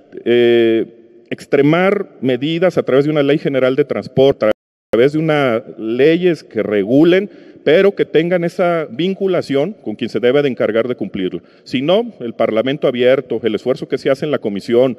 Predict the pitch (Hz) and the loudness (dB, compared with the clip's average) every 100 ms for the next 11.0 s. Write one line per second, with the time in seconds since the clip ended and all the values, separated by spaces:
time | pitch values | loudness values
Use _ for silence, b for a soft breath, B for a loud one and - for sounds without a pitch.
0 | B B B 165 208 165 123 117 147 147 | B B B -4 2 2 2 0 0 2
1 | 156 156 135 - 110 110 117 147 - 131 | 0 0 0 0 -2 0 2 2 0 -2
2 | 104 - 123 123 107 104 101 - 143 156 | -2 -2 -2 -2 -2 0 -2 0 0 2
3 | 117 107 127 147 147 147 151 180 220 - | -2 0 -2 0 -4 -4 -4 0 0 -4
4 | B B B 107 123 127 143 143 143 131 | B B B 0 0 2 0 0 -2 0
5 | 143 143 139 139 110 110 107 98 123 127 | 0 0 -2 -4 -4 -2 0 0 0 2
6 | 127 98 98 104 104 107 117 135 127 123 | 2 -2 -4 -4 -2 -2 0 0 0 0
7 | 147 139 160 - 185 B B B - 107 | 0 0 0 0 -2 B B B -4 -2
8 | 113 127 131 131 - 127 127 - 117 - | 0 -2 -6 -8 -2 0 0 -2 -6 -6
9 | 113 120 120 117 - 117 120 110 107 104 | -8 -6 -4 -4 -4 -4 -2 -2 -2 0
10 | 107 104 107 92 101 90 90 85 90 | -2 -2 -4 -4 -8 -6 -6 -4 -6